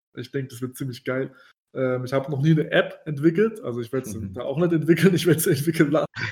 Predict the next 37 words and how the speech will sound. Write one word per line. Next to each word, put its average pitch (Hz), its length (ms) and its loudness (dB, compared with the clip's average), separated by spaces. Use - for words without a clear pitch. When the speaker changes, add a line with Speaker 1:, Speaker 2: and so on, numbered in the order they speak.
Speaker 1:
Ähm, 156 480 4
aber 147 340 6
ich, 143 180 2
ich, - 300 -10
ich 131 220 -6
hab 156 220 -2
richtig 180 340 -2
Bock 170 260 4
auf 143 160 0
so 147 120 -2
eine 139 120 0
App, 156 160 0
also 131 160 -2
die 131 60 -4
wird 135 160 -2
komplett 147 380 0
kostenlos 175 580 0
sein. 175 380 0
Ähm, 139 680 0
und 143 120 -2
die 139 60 2
wird 156 120 2
auch 151 160 -2
nicht 170 240 2
diese 160 240 0
Funktionalität 151 800 0
bieten, 143 420 -6
wie 131 120 -2
jetzt 127 220 -4
das - 100 -16
Merch 127 320 -6
Ninja 123 460 -10
Tool 160 300 -4
an 113 120 -8
sich, - 320 -6
überhaupt 117 440 -8
nicht. 214 180 -6